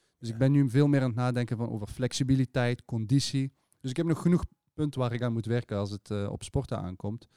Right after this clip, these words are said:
Speaker 1: Maar ik heb de mindset dat ik het in ieder geval nooit zal loslaten.
Speaker 2: Ja.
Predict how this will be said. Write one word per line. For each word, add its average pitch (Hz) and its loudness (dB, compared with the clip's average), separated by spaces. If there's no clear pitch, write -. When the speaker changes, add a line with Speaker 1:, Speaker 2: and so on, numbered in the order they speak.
Speaker 1:
Maar 117 -2
ik 117 -6
heb 117 -2
de 110 0
mindset 110 0
dat 101 -6
ik 101 -14
het - -14
in 123 -8
ieder 123 -4
geval 107 -6
nooit 110 -6
zal 104 -10
loslaten. 95 -10
Speaker 2:
Ja. 71 -14